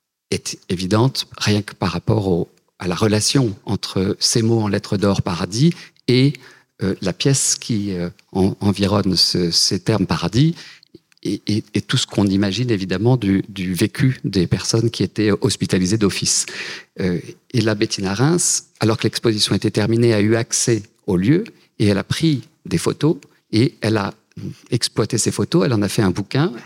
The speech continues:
et elle a vendu ces photos très cher. Donc le Goethel, il s'est dit, euh, ben, quand même, d'abord, elle aurait pu me demander, puis deux, euh, je, moi, j'aurais bien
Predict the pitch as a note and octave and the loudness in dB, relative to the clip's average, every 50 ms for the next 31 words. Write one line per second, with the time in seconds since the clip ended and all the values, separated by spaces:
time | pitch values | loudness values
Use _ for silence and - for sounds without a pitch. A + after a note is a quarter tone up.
0 | - _ - - A2 A2 G#2 G2+ G2+ F#2 F#2 F2+ G2 - - F#2+ G#2 G2 G#2+ C#3 | -20 _ -4 0 2 2 2 2 2 0 0 -2 -4 -4 -4 -2 0 2 2 2
1 | D#3 - C3 A#2+ - A2 - C#3+ D3+ D3 - - - - C3 A#2+ - A2+ F#2+ G2 | 2 0 -2 -4 -4 -2 0 0 0 -2 -4 -8 -6 -4 -2 -2 0 0 0 -2
2 | G2+ G#2 - _ - G2+ G2 F#2+ - - G2+ F#2 G2 F#2+ - - C#3+ C#3 B2 G2 | -4 -6 -10 _ -6 -4 -4 -2 -2 -2 -2 -2 -2 -2 0 0 0 2 0 0
3 | - - G#2 G#2 G#2+ G#2 F#2+ E2 D#2+ - - - - - _ _ _ _ - F#2 | -2 -2 -2 -2 -2 -4 -4 -6 -8 -10 -14 -20 -20 -20 _ _ _ _ -8 -8
4 | E2+ - - - F#2 G#2+ A#2+ B2 A2 G#2+ - - - - - G#2+ - F#2+ G2 G#2+ | -6 -6 -2 0 0 2 2 2 0 -2 -4 -8 -12 -10 -6 -2 -2 0 2 2
5 | G2+ G2 F#2+ F2 F2 F#2 - - G2 F2+ F2+ F2+ F#2 G2 G2+ C3 D#3 F3 F#3+ - | 2 2 2 2 0 0 0 2 2 2 2 2 0 2 2 4 4 2 2 -2
6 | - - - _ _ _ - F#2 F2 G2+ A2+ C3+ C#3+ D3 - - - - - _ | -8 -20 -20 _ _ _ -10 -6 0 2 4 4 4 2 0 -4 -14 -20 -20 _
7 | _ _ - - F2+ F2 F2 E2+ E2+ - - - F#2+ F#2 G2 A2 - - - G#2 | _ _ -10 -6 -6 -4 -4 -6 -6 -8 -8 -6 -2 0 0 0 0 0 -2 -2
8 | F#2+ F2 F2 F2+ G#2 G#2 G2+ | 0 0 0 0 0 -2 -2